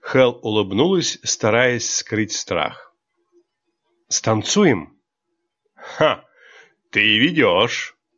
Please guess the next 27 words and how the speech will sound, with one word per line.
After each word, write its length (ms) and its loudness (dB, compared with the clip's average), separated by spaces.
Парный 320 2
танец 360 0
был 220 0
для 160 0
неё 240 4
новинкой, 640 -2
но 160 2
девушка 460 0
постаралась, 920 -2
закрыла 520 0
глаза, 680 -2
вслушалась 680 0
в 80 -2
ритм 500 -2
и 120 2
повела 520 2
учителя 500 -2
по 160 -4
кругу. 640 -4
Джай 420 0
поддавался 840 0
первое 440 2
время, 540 0
затем 380 2
начал 280 2
вести 300 -2
сам, 560 0